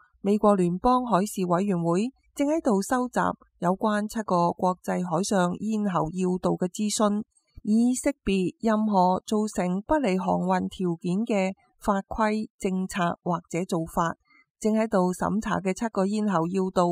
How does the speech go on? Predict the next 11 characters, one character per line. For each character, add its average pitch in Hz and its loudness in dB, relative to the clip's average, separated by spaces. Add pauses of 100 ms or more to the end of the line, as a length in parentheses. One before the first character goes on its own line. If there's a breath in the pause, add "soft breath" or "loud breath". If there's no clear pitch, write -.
(180)
包 208 -2
括 190 2 (360)
北 220 0 (100)
極、 175 -2 (340)
歐 269 -2
洲 269 -2
嘅 170 -2
北 208 -2
海 170 0
航 165 0
道、 165 2